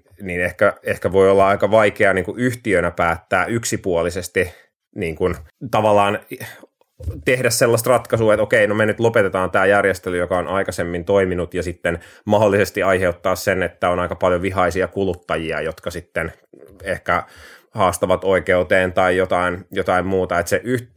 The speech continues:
yhtiö on hankalas välikädessä, jonka takia ehkä mi-, minusta se tilanne vaikuttaa siltä, että se oikeasti se tarvittaisi se poliittinen selkeä linjaus siitä, että niin kuin Saksan valtiolta käytännössä, että miten tässä tulisi toimia.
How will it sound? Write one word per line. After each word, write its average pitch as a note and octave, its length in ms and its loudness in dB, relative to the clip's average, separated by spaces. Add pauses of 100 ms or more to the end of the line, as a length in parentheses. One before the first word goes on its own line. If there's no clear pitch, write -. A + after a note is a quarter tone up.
yhtiö A#2+ 420 -2
on F2+ 100 -2
hankalas G2 460 0
välikädessä, A2 680 2 (400)
jonka G2 320 2
takia F#2+ 480 2 (100)
ehkä F2 340 -2 (760)
mi-, G#2+ 220 4 (360)
minusta A#2+ 420 4
se A2 120 4
tilanne G2 400 0
vaikuttaa F2+ 480 0
siltä, F2 360 -2
että F2+ 260 -6
se F#2 120 0
oikeasti F2 460 -2
se E2+ 120 -10 (280)
tarvittaisi E2+ 500 -2
se G2+ 80 -2
poliittinen F2+ 800 -2 (280)
selkeä F2+ 540 -2 (100)
linjaus F2 680 -4
siitä, D#2+ 320 -6
että E2 420 -6 (380)
niin D#2 140 -6
kuin E2+ 120 -4
Saksan F#2 400 0
valtiolta F2 560 2
käytännössä, D#2 640 -6
että D#2 120 -6
miten D#2 240 -6
tässä D#2 220 -10
tulisi D#2 300 -10
toimia. E2 440 -6